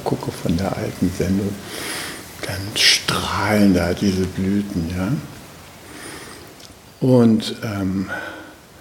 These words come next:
im späteren Verlauf des Frühjahrs summen da die Bienen drin rum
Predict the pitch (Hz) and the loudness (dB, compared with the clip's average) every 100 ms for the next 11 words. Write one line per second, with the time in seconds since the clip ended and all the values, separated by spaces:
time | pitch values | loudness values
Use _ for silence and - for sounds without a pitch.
0 | - - - - - - - - 127 110 | -20 -20 -20 -20 -20 -20 -20 -2 4 4
1 | 104 - 110 107 120 110 104 110 107 98 | 4 2 4 4 2 0 0 4 6 6
2 | - 104 - - - 113 98 98 - - | 4 -2 -2 -4 0 2 4 2 0 2
3 | 113 107 104 98 98 87 98 92 - 120 | 4 6 6 4 2 0 -2 -4 2 6
4 | 120 110 101 101 101 - 113 95 95 113 | 8 8 8 4 2 0 4 4 4 0
5 | 104 107 110 | 0 0 0